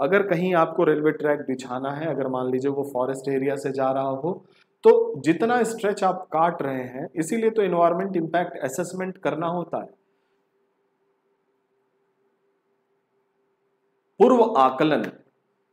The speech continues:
वातावरण में जो प्रभाव होगा किसी project का, उसका पूर्व आकलन करने के बाद वो project establishment करने की बात अब चलती है, ताकि environment को और development को एक साथ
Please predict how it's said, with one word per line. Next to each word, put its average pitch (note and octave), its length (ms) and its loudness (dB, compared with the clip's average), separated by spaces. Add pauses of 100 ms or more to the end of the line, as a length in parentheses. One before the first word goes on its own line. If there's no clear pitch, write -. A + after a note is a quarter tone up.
(640)
वातावरण E3 640 4
में G3 160 -2
जो E3 120 2
प्रभाव E3 460 4
होगा D3 280 4
किसी C3+ 280 -4
project B2+ 400 -6
का, G3 140 -2
उसका A3+ 280 0
पूर्व G#3 380 2
आकलन D3 500 0
करने C#3 340 -2
के C#3 140 -4
बाद C#3+ 280 -2
वो C#3+ 140 -2
project C#3 360 -4
establishment C3 680 -4
करने B2 320 -6
की C#3 180 -6
बात C3+ 320 -4
अब - 180 -6
चलती A#2 320 -4
है, C#3+ 220 -4 (380)
ताकि C#3+ 300 0
environment C3+ 600 0
को G#3 220 0
और F#3 220 2
development C#3 600 -4
को F3 160 0
एक C3+ 240 2
साथ C#3+ 360 -2